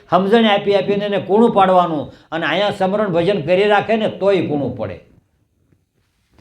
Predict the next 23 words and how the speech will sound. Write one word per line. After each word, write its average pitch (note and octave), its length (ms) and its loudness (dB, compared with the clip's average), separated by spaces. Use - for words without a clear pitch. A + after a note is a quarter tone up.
અને E3 180 2
એની G#3 200 6
વગર A#3 200 6
આપણો G#3+ 280 2
ઉદ્ધાર F#3+ 300 4
નથી A3 300 -2
ને. - 280 -10
જો F3+ 80 4
આપણે F3 420 4
જ - 20 4
આપણા A3+ 320 4
મનને G#3 320 -2
ભૂત F3+ 340 -2
કરી G#3 340 0
તરીકે F#3+ 580 -2
આપણે E3 200 0
ગુરુને F#3+ 340 0
પગે F3+ 340 0
લાગ્યા, F3+ 380 0
વંદન F3 420 -2
કર્યું, E3+ 300 -2
સેવા E3 420 0
કરી, D3+ 520 -8